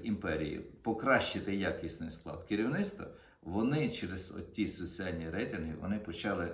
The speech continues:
відбирати під егідою партії, незалежно від походження, від, е, статусу батьків, вони почали виб-, вибирати тих, відбирати тих людей, яких поступово контролюючи,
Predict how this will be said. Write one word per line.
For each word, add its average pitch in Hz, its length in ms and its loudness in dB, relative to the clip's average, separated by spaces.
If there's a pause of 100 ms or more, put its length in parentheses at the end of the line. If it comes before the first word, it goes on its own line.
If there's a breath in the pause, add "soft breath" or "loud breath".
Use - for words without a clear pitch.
(240)
відбирати 92 680 4
під 82 160 -2
егідою 82 400 0
партії, 107 640 2 (440 loud breath)
незалежно 131 600 6
від 104 240 2
походження, 80 640 0
від, 87 260 -4 (160)
е, 80 320 0
статусу - 560 -2
батьків, 147 320 0
вони 113 160 -2
почали 104 380 -4
виб-, 90 340 -6
вибирати 95 460 0
тих, 90 220 -8
відбирати 95 600 2
тих - 240 -2
людей, 120 300 4
яких 139 320 2
поступово 151 760 4 (120)
контролюючи, 107 960 6